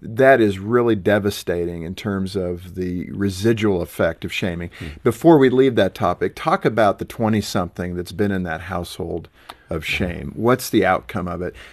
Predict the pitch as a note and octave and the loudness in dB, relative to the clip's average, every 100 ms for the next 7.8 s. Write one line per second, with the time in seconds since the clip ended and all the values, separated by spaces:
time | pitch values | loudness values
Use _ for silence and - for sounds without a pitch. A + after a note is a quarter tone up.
0 | _ - D3 B2+ A#2 G#2+ A2 A2+ G#2+ A#2+ | _ 0 4 6 6 6 4 4 4 2
1 | B2 A#2+ G#2 G2 G2+ G2 F#2+ - F#2+ F2+ | 2 2 0 0 0 0 -2 0 0 0
2 | F2+ F2+ E2+ E2+ E2+ E2+ - - G2+ - | -2 -4 -6 -6 -6 -8 -10 -4 -4 -4
3 | G2+ G#2+ - - - G2 F2+ - E2+ F2 | 0 0 -2 -10 -4 -4 -4 -6 -4 -2
4 | F2+ - F2 E2 F2 E2+ - - _ _ | 0 -2 -4 -4 -4 -6 -8 -20 _ _
5 | _ _ F#2+ F2 F#2 - - A2 G#2 G#2 | _ _ -8 -4 -4 -6 -2 2 4 2
6 | F#2 F2 F2+ - F#2 - E2+ - F2 E2+ | -2 -4 -8 -4 -4 -4 -8 -6 -8 -6
7 | F2 E2+ - - F2 D#2+ - F#2+ | -8 -8 -10 -8 -6 -8 -6 -8